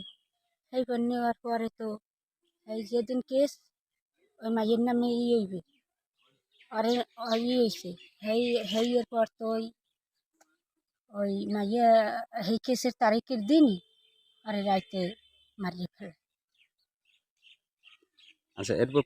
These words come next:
Speaker 2: পুলিশকে খবর দিয়েছে কে?
Speaker 1: খবর, খবর দিয়েছে এই মানুষ, এই ওই মোর নন্দেতে ফোন দিয়েছে, মোরা তো আর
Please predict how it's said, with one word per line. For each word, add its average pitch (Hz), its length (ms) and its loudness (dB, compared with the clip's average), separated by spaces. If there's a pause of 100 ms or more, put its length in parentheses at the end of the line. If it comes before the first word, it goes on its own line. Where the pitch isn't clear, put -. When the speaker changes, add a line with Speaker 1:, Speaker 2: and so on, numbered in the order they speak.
Speaker 2:
পুলিশকে 160 500 8
খবর 143 280 4
দিয়েছে 143 300 4
কে? - 140 -12
Speaker 1:
খবর, 269 300 0 (240)
খবর 240 280 2
দিয়েছে 254 320 -4
এই 247 80 2
মানুষ, 240 400 2
এই 262 120 4 (400)
ওই 226 100 0
মোর 240 180 4
নন্দেতে 247 680 2
ফোন - 300 -8
দিয়েছে, 226 320 -2
মোরা 226 240 0
তো 254 140 -4
আর 240 120 4